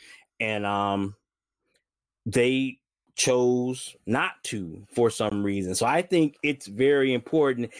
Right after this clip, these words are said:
And it just, you know, that's just our offense. It's important that we, and, and, and Kyle, to his credit,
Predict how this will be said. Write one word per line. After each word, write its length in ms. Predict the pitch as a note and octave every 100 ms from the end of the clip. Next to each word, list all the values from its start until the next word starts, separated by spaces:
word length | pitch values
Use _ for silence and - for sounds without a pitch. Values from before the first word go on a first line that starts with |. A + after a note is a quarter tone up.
| -
And 120 | A#3+ A3+
it 140 | G3
just, 260 | G#3+ F#3 - - - -
you 100 | E3
know, 320 | C3 A2+ A2+ -
that's 260 | D3+ C#3+ -
just 360 | C3+ A#2+ - - -
our 260 | C#3 A#2+ -
offense. 580 | A#2+ B2 - G2 F2+ -
It's 160 | E3+ E3+
important 540 | C3+ - C#3 A#2 A2+
that 240 | A2 G#2+ A2
we, 420 | A#2+ A#2+ A2+ G#2+ - -
and, 180 | D3+ D3 -
and, 200 | D3 C#3
and 200 | C3 B2+
Kyle, 480 | D3+ D#3 D#3 C3 - _ -
to 140 | D3
his 180 | D3 C#3
credit, 440 | - D3 B2+ G2